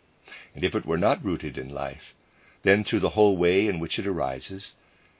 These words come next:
it would not have no justification for existence. For in contrast to a purely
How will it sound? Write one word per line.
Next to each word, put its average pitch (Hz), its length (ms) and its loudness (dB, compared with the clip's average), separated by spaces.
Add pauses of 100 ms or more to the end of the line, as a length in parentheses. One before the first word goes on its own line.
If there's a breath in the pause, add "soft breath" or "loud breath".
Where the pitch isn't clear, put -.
(120)
it 101 60 0
would 95 240 -2
not 107 220 -2
have 92 260 2
no 113 200 0
justification - 880 -6
for - 160 -6
existence. 87 680 -10 (1200)
For 85 200 2
in 76 120 -8
contrast 92 600 2
to 82 80 -6
a 73 60 -4
purely 85 440 -2